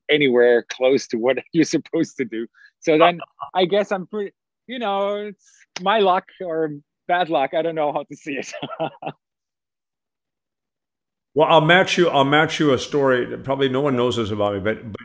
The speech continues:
Speaker 2: in terms of, in terms of dance and music and so forth, some, I'm, I am completely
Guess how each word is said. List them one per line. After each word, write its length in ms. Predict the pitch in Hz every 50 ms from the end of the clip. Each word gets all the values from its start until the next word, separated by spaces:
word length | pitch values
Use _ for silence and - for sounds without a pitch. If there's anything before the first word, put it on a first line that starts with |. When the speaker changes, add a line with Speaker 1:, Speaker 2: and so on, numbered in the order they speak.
| - _
Speaker 2:
in 120 | 139 123 110
terms 280 | - 151 160 151 127 123
of, 120 | 127 110 107 - -
in 160 | 120 113 110
terms 320 | 101 - 147 156 151 131 117
of 160 | 120 107 95
dance 460 | 85 113 117 123 123 127 131 120 - 127
and 80 | 117
music 320 | 110 123 131 113 123 117 113
and 100 | 113 95
so 100 | 92 104
forth, 180 | 110 107 98 -
some, 240 | - 151 147 147 -
I'm, 280 | 123 131 127 120 - -
I 120 | 131 127 127
am 240 | 123 117 113 107 -
completely 880 | 131 117 - - - - 175 180 208 190 - 151 151 147 143 135 127